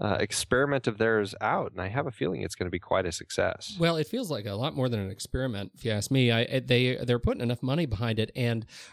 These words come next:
Speaker 2: removing enough of the, uh, constraints, of the restraints that, that, um, uh, typical television, that, that falls, uh, or into typical television production. That, uh, you know, I heard a great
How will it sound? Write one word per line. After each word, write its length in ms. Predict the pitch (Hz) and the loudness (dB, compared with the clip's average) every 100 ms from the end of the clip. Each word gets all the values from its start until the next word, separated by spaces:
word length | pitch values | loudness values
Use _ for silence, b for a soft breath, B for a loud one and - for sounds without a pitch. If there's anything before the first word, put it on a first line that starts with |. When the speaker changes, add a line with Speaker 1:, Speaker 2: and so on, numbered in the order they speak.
| B | B
Speaker 2:
removing 640 | 135 135 143 180 175 143 | 2 4 2 2 0 -2
enough 580 | 123 123 120 117 117 - _ _ _ _ _ _ _ _ - - | -2 0 0 0 -4 -10 _ _ _ _ _ _ _ _ -6 0
of 220 | 123 107 | 0 2
the, 360 | 117 107 107 - | 0 0 -2 -4
uh, 180 | 110 - | -4 -4
constraints, 680 | - 107 - 127 113 90 - | -4 -4 -2 -2 -2 -4 -8
of 100 | 110 | -4
the 80 | 107 | -4
restraints 640 | 98 - - 123 120 - | -2 -4 -2 -2 -2 -4
that, 260 | - 98 101 - | -2 -2 -4 -6
that, 460 | 113 98 95 - - | -8 -4 -4 -4 -6
um, 260 | 98 92 95 B B B | -6 -6 -12 B B B
uh, 140 | 104 92 | -6 -4
typical 520 | - 123 113 101 92 - - | -2 -2 -2 -2 -2 -6 -10
television, 520 | - 117 101 101 98 | -4 -2 -2 -4 -4
that, 200 | 104 107 117 | -4 -4 -4
that 140 | 110 | -2
falls, 360 | 143 131 113 117 | 0 0 0 -4
uh, 380 | 120 - - - | -6 -4 -4 -2
or 220 | 117 107 | -2 -2
into 380 | - 120 101 - | -2 -4 -4 -6
typical 380 | 101 117 107 95 | -6 -6 -4 -4
television 360 | - 143 123 92 | -2 0 -2 -4
production. 460 | 101 92 - 98 | -4 -6 -6 -6
That, 180 | 98 - B B B | -6 -8 B B B
uh, 140 | 120 120 | -2 0
you 120 | 123 | 0
know, 80 | 113 | 0
I 80 | 110 | 0
heard 100 | 127 | -2
a 60 | |
great 320 | - 131 147 | 0 0 0